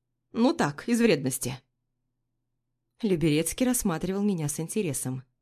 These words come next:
Можно сказать, изучал. Проводил какой-то важный,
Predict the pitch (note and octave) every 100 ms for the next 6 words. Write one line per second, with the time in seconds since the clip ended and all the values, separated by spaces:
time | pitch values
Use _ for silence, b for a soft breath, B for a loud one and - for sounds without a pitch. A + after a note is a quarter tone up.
0 | _ _ _ _ - D#4+ D#4 C4+ B3+ C4+
1 | A#3+ B3 B3 - B3+ C4 - D#3+ C#3+ C#3+
2 | _ _ _ _ _ _ - F#3 E3 D#3
3 | G3+ G#3 F3 F3+ E3 D#3 C#3+ D#3 F3+ G3
4 | G#3 G3+